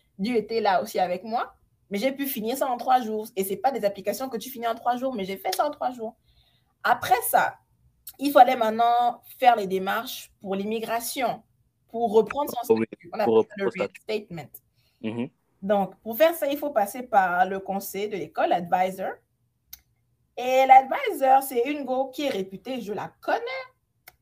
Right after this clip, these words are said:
Speaker 1: Hein ? J'ai eu d'autres personnes qui m'ont parlé, euh, de leur cas.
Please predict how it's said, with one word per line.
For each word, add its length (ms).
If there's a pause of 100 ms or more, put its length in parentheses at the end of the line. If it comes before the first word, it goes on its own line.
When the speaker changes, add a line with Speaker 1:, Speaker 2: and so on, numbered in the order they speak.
(160)
Speaker 1:
Hein ? 200 (880)
J'ai 360
eu 80
d'autres 560
personnes 480
qui 100
m'ont 200
parlé, 880
euh, 40
de 120
leur 260
cas. 200